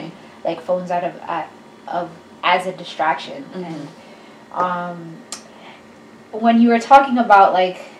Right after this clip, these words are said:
Speaker 1: you know, <laughs> um, with the phones at the, at the dinner table, I thought of, like, I thought of something. I, I saw this on, um,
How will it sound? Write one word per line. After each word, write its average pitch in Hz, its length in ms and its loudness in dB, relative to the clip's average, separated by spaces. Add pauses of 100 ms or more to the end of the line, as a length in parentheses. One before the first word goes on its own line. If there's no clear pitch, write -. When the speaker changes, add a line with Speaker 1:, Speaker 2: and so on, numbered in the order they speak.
(240)
Speaker 1:
you 220 180 -8
know, 180 340 2
<laughs> 226 120 -4
um, 185 460 0 (200)
with 208 120 -14
the 196 60 -12
phones 208 380 4
at 202 120 4
the, - 300 -4
at 185 80 -4
the 190 80 -4
dinner 190 260 -8
table, 180 260 -4
I 180 140 2
thought 196 220 6
of, 196 140 2
like, 165 180 -2 (380)
I 220 120 -2
thought 269 200 10
of 247 80 4
something. 226 300 0
I, 277 200 6
I 330 160 4
saw 392 260 8
this 403 180 6
on, 247 200 4
um, 175 480 -2